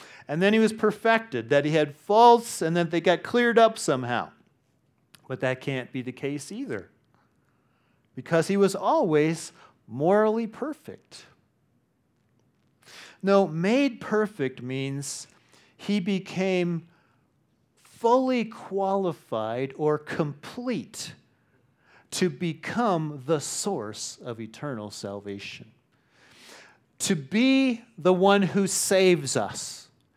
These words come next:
there were certain requirements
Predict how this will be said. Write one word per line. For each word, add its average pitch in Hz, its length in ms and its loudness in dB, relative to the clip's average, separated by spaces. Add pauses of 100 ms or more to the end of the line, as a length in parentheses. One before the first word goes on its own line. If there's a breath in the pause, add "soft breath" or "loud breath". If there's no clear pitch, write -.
(400 loud breath)
there 202 280 6
were 233 160 10
certain 220 460 6
requirements 175 1160 2